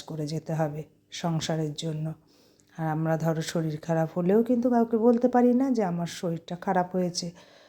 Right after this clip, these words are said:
ঠান্ডা, এখন যা ওয়েদার, ঠান্ডা কিন্তু লেগে যায়। কী করি বলো তো? প্যারাসিটামল খেয়ে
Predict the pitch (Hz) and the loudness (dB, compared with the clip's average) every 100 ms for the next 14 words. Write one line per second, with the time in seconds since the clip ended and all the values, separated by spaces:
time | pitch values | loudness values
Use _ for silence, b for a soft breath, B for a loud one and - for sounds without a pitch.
0 | b _ 196 180 185 185 180 180 190 196 | b _ -4 0 4 4 2 0 2 2
1 | 180 175 190 185 180 226 - 214 208 220 | 2 2 2 2 0 -2 -4 -2 2 2
2 | 220 214 214 180 165 160 156 143 - b | 2 2 4 4 4 0 -2 -6 -12 b
3 | b b b - 214 226 226 214 208 214 | b b b -8 2 6 6 6 4 4
4 | 262 254 208 180 170 180 190 220 285 285 | 2 4 2 2 0 -4 -4 0 -2 -4
5 | - 165 | -4 0